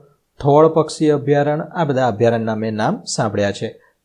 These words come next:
તમે જે સાંભળ્યા હોય એ તમારે જાતે લખવાના છે. ઓકે મિત્રો, આ વીડિયો તમને કેવો લાગ્યો એ તમારે કોમેન્ટમાં મને જણાવવાનો છે.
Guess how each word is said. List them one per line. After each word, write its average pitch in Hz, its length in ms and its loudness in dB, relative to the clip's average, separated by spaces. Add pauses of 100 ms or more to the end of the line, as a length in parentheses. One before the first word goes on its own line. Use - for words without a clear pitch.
તમે 202 260 4
જે 180 140 2
સાંભળ્યા 139 480 2
હોય 139 220 -2
એ 123 200 -2
તમારે 107 380 -2
જાતે 117 340 -2
લખવાના 113 460 -4
છે. - 340 -8 (160)
ઓકે 180 480 -6 (520)
મિત્રો, 196 200 6
આ 202 40 8
વીડિયો 165 260 4
તમને 160 300 0
કેવો 135 320 0
લાગ્યો 139 480 2
એ 123 80 -2
તમારે 117 280 -2
કોમેન્ટમાં 120 560 -4
મને 110 180 -4
જણાવવાનો 123 600 -4
છે. 165 480 -4